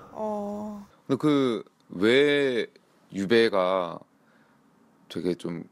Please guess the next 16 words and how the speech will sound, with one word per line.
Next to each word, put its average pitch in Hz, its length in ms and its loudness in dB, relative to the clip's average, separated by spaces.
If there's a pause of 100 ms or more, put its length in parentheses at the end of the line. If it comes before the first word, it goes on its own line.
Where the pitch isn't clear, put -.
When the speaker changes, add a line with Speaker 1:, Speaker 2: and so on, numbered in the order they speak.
(100)
Speaker 2:
심각한 101 1080 -4
형별? 123 420 -4
Speaker 1:
형-, 294 180 -12
Speaker 2:
아, 120 60 -4
Speaker 1:
형-, 330 220 -6
Speaker 2:
형벌? 294 380 2
Speaker 1:
형벌. 247 500 -8
Speaker 2:
혹은 120 280 2
Speaker 1:
음. 101 260 -6 (140)
Speaker 2:
뭐 98 140 -2
처벌로 139 680 0
비춰지는 95 520 -6
건지 82 260 -8 (340)
지금 165 520 2
기준에서 117 460 -4
보면 87 360 -6